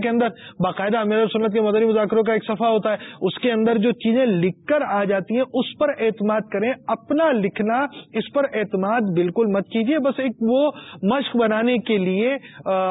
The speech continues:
آپ اس کو لکھیں، شرعی مسائل اور پھر اسلام کی بنیادی باتیں، بہت اہم چیز ہے۔ بہار شریعت کا پہلا حصہ تو آپ کو، آ، پیش نظر ہونا چاہیے۔ اس کے مدنی پھول آپ کے پاس لکھے ہوئے، وہ تو خود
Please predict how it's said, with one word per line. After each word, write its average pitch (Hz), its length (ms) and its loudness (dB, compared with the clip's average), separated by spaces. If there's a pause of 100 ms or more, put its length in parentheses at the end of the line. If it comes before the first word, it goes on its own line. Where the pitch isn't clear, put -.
(120)
آپ 185 260 -2
اس 180 120 -10
کو 233 100 0
لکھیں، 208 300 0 (140)
شرعی 214 320 0
مسائل 214 420 0
اور 233 80 4
پھر 240 220 0
اسلام 196 340 -2
کی 247 120 -2
بنیادی 202 440 0
باتیں، 202 260 0
بہت 180 360 0
اہم 175 220 -2
چیز 208 220 -2
ہے۔ 269 120 0 (260)
بہار 160 320 -2 (200)
شریعت 208 220 -2
کا 247 140 -2 (100)
پہلا 202 200 2
حصہ 214 380 -2
تو 220 60 0
آپ 190 180 -2
کو، 196 420 2 (280)
آ، 175 200 -2
پیش 185 280 -2
نظر 208 260 0
ہونا 196 240 2
چاہیے۔ 220 320 0
اس - 380 -2
کے 233 100 2
مدنی 202 280 2
پھول 202 180 0
آپ 196 120 0
کے 202 80 0
پاس 208 140 2
لکھے 185 240 -2
ہوئے، 208 120 4
وہ 202 180 4
تو 202 160 0
خود 220 180 0